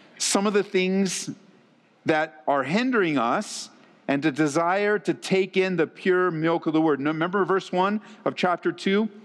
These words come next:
"Therefore, laying aside all malice, guile, hypocrisy, envy, and all evil speaking, as newborn babes, desire the pure milk of the word that you may grow thereby.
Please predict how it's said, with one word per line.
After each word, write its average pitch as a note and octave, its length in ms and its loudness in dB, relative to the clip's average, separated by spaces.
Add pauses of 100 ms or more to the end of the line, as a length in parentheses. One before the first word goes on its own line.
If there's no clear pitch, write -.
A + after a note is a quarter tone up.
"Therefore, F3+ 680 2 (160)
laying F3+ 420 2
aside F#3+ 720 0 (300)
all C#3 180 2
malice, C3+ 800 -2 (580)
guile, C3 680 0 (360)
hypocrisy, F3 1000 0 (380)
envy, E3+ 760 2 (320)
and C#3+ 240 0
all F3+ 480 0
evil G3 320 2
speaking, G3 840 0 (720)
as C#3+ 260 -2
newborn G3+ 680 2
babes, C#3+ 760 0 (320)
desire D3 920 0
the C3+ 140 -2
pure A3+ 440 0
milk G#3 440 0
of F#3 100 0
the D#3 80 2
word C#3+ 560 2
that D3 140 0
you E3 140 0
may F#3+ 160 2
grow G#3+ 300 0
thereby. A#2+ 580 -2